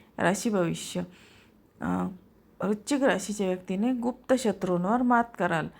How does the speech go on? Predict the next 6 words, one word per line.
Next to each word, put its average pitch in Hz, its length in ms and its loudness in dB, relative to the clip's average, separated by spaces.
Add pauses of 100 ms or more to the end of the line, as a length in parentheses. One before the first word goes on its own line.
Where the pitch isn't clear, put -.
(320)
अंतर्ज्ञान 214 760 2
मजबूत 226 580 0
असेल, 170 460 -4 (360)
गुंतवणुकीसाठी 214 1120 2
दिवस 214 480 0
मध्यम 202 440 2